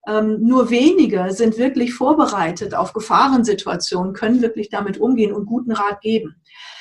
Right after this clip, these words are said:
Darum ist es wirklich sinnvoll, im Sinne des Gefahrenradars sich auf jeden Fall vorzubereiten auf das, was passieren könnte.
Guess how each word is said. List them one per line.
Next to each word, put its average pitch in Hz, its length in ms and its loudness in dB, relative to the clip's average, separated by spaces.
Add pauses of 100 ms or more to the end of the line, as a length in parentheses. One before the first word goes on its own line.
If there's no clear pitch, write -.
(120)
Darum 226 200 4
ist 247 120 0
es - 180 -6
wirklich 269 340 2
sinnvoll, 240 640 2
im 202 140 -4
Sinne 220 200 -2
des 214 220 -2
Gefahrenradars 208 1080 -2
sich - 200 -6
auf 170 220 -8
jeden 233 380 2
Fall 202 260 0
vorzubereiten 196 880 0
auf 180 140 -6
das, 196 200 -4
was 196 220 -6
passieren 208 480 -4
könnte. - 340 -4